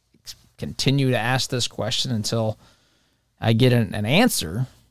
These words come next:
well, a reasonable, rational answer. How did Biden get sixteen million more votes? How did he get sixteen million more votes? And then, part two, and then have,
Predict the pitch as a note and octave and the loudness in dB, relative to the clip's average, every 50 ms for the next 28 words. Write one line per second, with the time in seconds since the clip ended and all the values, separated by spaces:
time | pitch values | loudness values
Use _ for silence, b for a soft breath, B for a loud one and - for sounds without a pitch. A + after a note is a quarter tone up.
0 | _ _ - - - - - - _ _ - - - F2+ G2 A2+ C3 C3+ C#3 A#2+ | _ _ -16 -14 -14 -14 -14 -16 _ _ -14 -12 -10 -6 -2 -2 0 2 0 0
1 | F#2+ F2 F#2 F#2 - A#2 - - - G2+ G2+ G#2+ C#3+ D#3 - - A#2 F2 E2 E2+ | 0 -4 -6 -8 -8 -10 -12 -12 -8 -6 -4 -2 0 0 0 0 -2 -4 -8 -10
2 | A#2 - G#2+ A2 A#2+ C#3+ E3 E3+ D3 A#2 B2+ A2+ A2 A2+ A#2 A2+ A2+ G#2 - - | -10 -8 -6 -2 0 2 4 4 2 2 2 0 2 2 0 0 -2 -2 -2 -2
3 | - - C3+ - - - - B2 A#2+ A#2+ A2+ A2 A2 A2+ A#2 A#2 C#3 C3 A2+ A2+ | -2 -2 -2 -4 -2 -2 0 2 4 4 4 4 4 2 2 2 2 2 0 -2
4 | G#2+ D2 - - - b b b b - C3+ D3 D3+ D3+ D3+ C#3 D3 A2+ - - | -4 -6 -8 -12 -16 b b b b 0 2 4 4 4 4 4 2 2 2 -2
5 | - - C#3 - - - - E3 E3 D#3+ D#3+ D#3+ D#3+ D#3 D#3 D#3 D3+ D3+ C#3+ C3 | -2 -2 -2 -2 0 0 2 4 4 6 6 6 6 6 6 6 6 6 6 6
6 | C3+ B2+ B2 A#2+ A2+ - - b b b b b b b b C3+ D3 D3 D3 C#3+ | 6 6 6 4 2 -2 -6 b b b b b b b b 2 4 6 6 6
7 | C#3+ F#3+ A3+ A3+ F#3 D3+ D3 D#3+ F3 F3 C#3+ - - - C#3 C3 C3 - - A3+ | 6 6 6 8 8 6 6 6 6 4 4 0 0 2 2 2 2 2 0 2
8 | A#3 E3 C3+ B2+ C3+ B2+ - _ _ _ _ _ _ - _ - - D3 D3+ D3+ | 4 4 4 2 0 -2 -4 _ _ _ _ _ _ -20 _ -4 0 2 2 2
9 | C#3+ C3+ F3+ G#3 A3 G#3 F3+ D#3+ D3+ D3+ D3+ C#3 - _ _ _ _ _ _ _ | 2 2 4 6 6 6 8 6 6 4 2 0 -2 _ _ _ _ _ _ _
10 | _ _ _ - - D#3 D#3 D3+ D3 D3 C#3+ C3+ C3 - | _ _ _ -2 0 2 2 4 4 4 4 2 0 -6